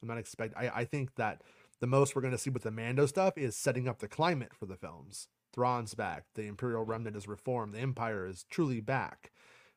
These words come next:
And blah, blah, blah, you know? But, yeah, and then, like, like, Skywalker's Academy says, they're unknowns, I think. Later seasons may lead up to Tenebris and Plagueis. <coughs> And,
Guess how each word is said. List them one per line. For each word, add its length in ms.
And 140
blah, 220
blah, 160
blah, 480
you 140
know? 320
But, 300
yeah, 280
and 80
then, 140
like, 260
like, 220
Skywalker's 380
Academy 280
says, 380
they're 220
unknowns, 460
I 80
think. 280
Later 200
seasons 420
may 160
lead 200
up 160
to 280
Tenebris 500
and 140
Plagueis. 560
<coughs> 300
And, 240